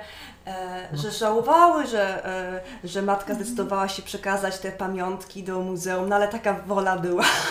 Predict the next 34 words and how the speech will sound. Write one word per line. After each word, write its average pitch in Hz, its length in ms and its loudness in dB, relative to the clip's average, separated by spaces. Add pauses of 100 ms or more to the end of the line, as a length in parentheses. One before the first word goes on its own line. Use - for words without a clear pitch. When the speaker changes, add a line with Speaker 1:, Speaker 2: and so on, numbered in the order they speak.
(580)
Speaker 3:
Mhm. 247 300 -4
Speaker 1:
To 247 80 2
było 247 120 12
takie 269 180 2
bardzo 254 280 6
autentyczne, 233 600 2
że 196 120 -4
one 196 140 -4
właśnie 202 280 -6
tak, 196 200 -10 (320)
e, 185 60 -8
te 208 120 -8
pamiątki 208 540 -2
były, 196 300 -2
Speaker 3:
Mm, 202 300 -4
bo 208 60 -8
Speaker 1:
e, - 200 -10
Speaker 3:
córka, 262 280 0 (140)
mm, 214 720 0
wiem, 233 240 0
że 233 240 -2
bawiła 220 640 6
się - 200 -2
Speaker 1:
Tak, - 100 -4
tak, - 240 -10
Speaker 3:
na 202 180 0
Speaker 1:
właśnie, 214 380 -8
mhm, 220 240 -8
Speaker 3:
tymi 208 280 -2
Speaker 1:
tak, 214 80 -6
tak, - 80 -14
tymi 208 160 -6
Speaker 3:
pamiątkami, 214 680 2
Speaker 1:
pamiątkami, 175 140 -4